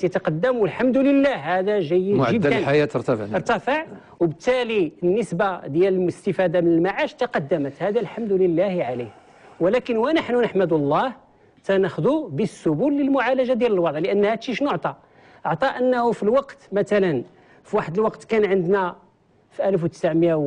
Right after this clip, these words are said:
Speaker 1: وتسعين واحد ال-، النسبة ديال المساهمات تتجاوز بكثير النسبة ديال المعاشات، الآن بدينا تنقربوا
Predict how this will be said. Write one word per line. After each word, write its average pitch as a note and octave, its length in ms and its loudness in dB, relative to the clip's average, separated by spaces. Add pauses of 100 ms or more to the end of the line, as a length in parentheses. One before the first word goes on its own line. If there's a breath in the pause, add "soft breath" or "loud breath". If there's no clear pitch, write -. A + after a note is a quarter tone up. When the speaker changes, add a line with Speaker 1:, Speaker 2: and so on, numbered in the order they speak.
(140)
Speaker 1:
وتسعين C#3+ 800 -2
واحد D3+ 300 0
ال-، D#3+ 100 4
النسبة D#3+ 540 0
ديال E3+ 240 2
المساهمات E3 760 0
تتجاوز A3 640 0
بكثير A3+ 840 0
النسبة G3 320 0
ديال G3+ 160 2
المعاشات، G#3 480 -2
الآن D#4 480 0
بدينا B3+ 320 2
تنقربوا A3 720 0